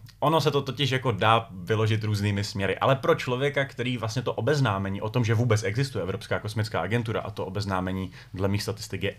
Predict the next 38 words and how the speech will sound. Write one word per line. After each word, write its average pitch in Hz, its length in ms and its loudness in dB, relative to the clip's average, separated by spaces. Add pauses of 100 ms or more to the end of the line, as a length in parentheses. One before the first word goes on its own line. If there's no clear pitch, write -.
extrémně 101 600 -2
malé, 87 420 0
teď 101 120 -8
jsme 104 140 -4
na 92 60 -2
nějakých 90 280 -8
devíti 101 340 -4
procentech 90 580 -6 (440)
české 117 300 2
populace, 113 600 0 (760)
u 101 80 -8
americké 92 380 -4
nasa 90 200 -6
je 87 40 -6
to 85 100 -10
devadesát 85 420 -4
osm 104 200 -6
procent, 107 440 -8
jo, 87 120 -12
takže - 300 -14
jako - 160 -14
úplně 107 320 -2
nepoměr, 98 520 -2 (400)
že 98 160 -6
vůbec 101 360 0
existuje. 92 680 -4 (320)
Eh, 101 580 2
tak, 120 360 4
eh, 123 260 8
jedna 135 220 4
věc 131 140 4
je 143 60 0
teda 139 140 4
vědět, 120 260 2
že 131 100 0
tady 135 140 4
ji 123 100 0
máme 90 480 -2